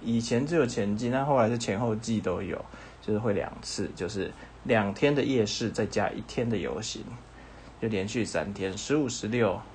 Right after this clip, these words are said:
晚上摆夜市，十七游行。那，那个，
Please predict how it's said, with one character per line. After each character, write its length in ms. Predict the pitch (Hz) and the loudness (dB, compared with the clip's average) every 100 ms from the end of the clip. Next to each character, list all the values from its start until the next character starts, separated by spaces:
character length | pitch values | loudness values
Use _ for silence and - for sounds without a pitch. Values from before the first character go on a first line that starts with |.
| - | -2
晚 160 | 95 87 | 0 2
上 260 | - 113 110 | 4 4 4
摆 140 | 80 | 0
夜 180 | 101 95 | 2 0
市， 240 | - 98 - - - - - - - | -2 -8 -10 -14 -20 -20 -20 -20 -20
十 220 | - 120 | -10 -6
七 420 | 113 - 117 117 - | -4 0 2 2 0
游 180 | 87 107 | -4 -4
行。 260 | - - - 131 - - - | -4 -6 -8 -10 -12 -20 -12
那， 420 | - 151 139 131 - - - - - - - - - - - - - - - - - - - | 0 4 4 4 0 -10 -20 -20 -20 -20 -20 -20 -20 -20 -20 -20 -20 -20 -20 -20 -20 -20 -6
那 100 | 151 | 0
个， 180 | 143 | 0